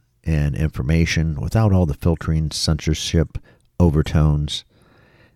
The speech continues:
and all the, the bullshit that goes along with it, folks. You don't need that. You want your news, you want your alternative news, you just want the facts. And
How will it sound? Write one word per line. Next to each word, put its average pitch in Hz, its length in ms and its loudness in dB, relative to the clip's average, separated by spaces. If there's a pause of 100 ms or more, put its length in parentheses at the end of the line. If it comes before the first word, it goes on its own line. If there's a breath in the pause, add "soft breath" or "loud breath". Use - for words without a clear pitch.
and 98 80 2
all 107 180 6
the, 78 280 4 (180)
the 87 140 -2
bullshit 80 500 2
that - 140 -8
goes 76 240 -2
along 69 260 -2
with 73 160 -6
it, - 140 -8
folks. - 560 -8 (400 loud breath)
You 139 120 4
don't 87 200 2
need 71 220 -2
that. 69 320 -2 (760 soft breath)
You 104 180 0
want 95 560 -2
your 82 240 0
news, 85 680 -2 (160)
you 90 100 -6
want 90 380 -2
your 78 420 -2
alternative 78 720 -4
news, 78 500 -4
you 101 160 -6
just 95 220 -6
want 82 140 -6
the - 80 -10
facts. - 640 -10 (1120 loud breath)
And 85 260 2